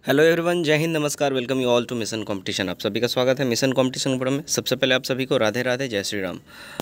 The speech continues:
So, देखिएगा, पटना हाई कोर्ट के अंदर में एक नई बहाली आई हुई है, जो कि टेंथ पास पे है। ये बहाली वो सभी भर सकते हैं जिन्होंने अभी recently टेंथ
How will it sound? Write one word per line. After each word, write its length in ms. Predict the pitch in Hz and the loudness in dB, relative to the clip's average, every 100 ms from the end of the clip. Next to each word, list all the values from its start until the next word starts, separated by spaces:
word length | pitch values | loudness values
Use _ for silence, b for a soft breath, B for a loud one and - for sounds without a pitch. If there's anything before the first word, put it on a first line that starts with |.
| B | B
So, 180 | 139 131 | 0 2
देखिएगा, 500 | 113 151 156 147 151 | 2 0 0 0 -2
पटना 380 | - 113 - 135 | -6 -12 -10 -6
हाई 180 | 139 | -6
कोर्ट 220 | 131 139 139 | -4 -4 -4
के 100 | 127 | -6
अंदर 220 | 127 127 | -4 -6
में 180 | 113 107 | -6 -8
एक 640 | - 127 127 131 127 117 - | -6 -6 -6 -6 -6 -6 -6
नई 280 | 113 117 131 | -4 0 0
बहाली 360 | 117 113 127 | -2 0 0
आई 120 | 131 | 0
हुई 100 | 120 | 0
है, 220 | 117 131 120 | -6 -10 -4
जो 200 | 123 127 | -2 -2
कि 320 | - 156 151 | -4 -6 -6
टेंथ 440 | 147 - 151 170 165 - | -8 -6 -6 -6 -12 -8
पास 340 | 117 117 117 - | -6 -4 -6 -10
पे 60 | 101 | -12
है। 180 | 98 80 B B B B 120 | -12 -18 B B B B -2
ये 160 | 135 | 0
बहाली 480 | 131 123 131 139 156 | 0 -2 0 0 -2
वो 260 | 135 147 151 | 0 -2 -2
सभी 680 | - 143 131 135 170 185 170 | -2 -2 -2 -2 0 0 -2
भर 360 | 110 - 135 | -6 -4 -2
सकते 320 | 143 135 - | 0 -4 -6
हैं 220 | 120 135 139 | -10 -8 -8
जिन्होंने 300 | 123 139 131 | -6 -6 -6
अभी 240 | 135 131 | -6 -8
recently 500 | 131 127 135 139 139 | -8 -8 -4 -4 -2
टेंथ 260 | 131 135 | -2 0